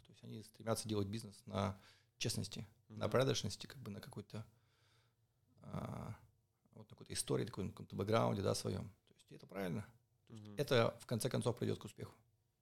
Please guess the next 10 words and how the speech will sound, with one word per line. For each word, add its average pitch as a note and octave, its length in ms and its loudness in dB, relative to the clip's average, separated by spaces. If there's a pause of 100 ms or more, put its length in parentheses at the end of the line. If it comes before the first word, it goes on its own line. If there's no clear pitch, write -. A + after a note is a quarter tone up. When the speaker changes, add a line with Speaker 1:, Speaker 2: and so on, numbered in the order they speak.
(120)
Speaker 2:
Мгм. G#2 280 -16 (180)
То A2 80 -16
есть - 280 -2 (380)
главное G#2+ 320 4
быть G2+ 180 0
честным, A#2+ 400 6
делать G2+ 300 4
хороший G2+ 460 2
продукт G#2 440 -2 (220)
для G2 200 -18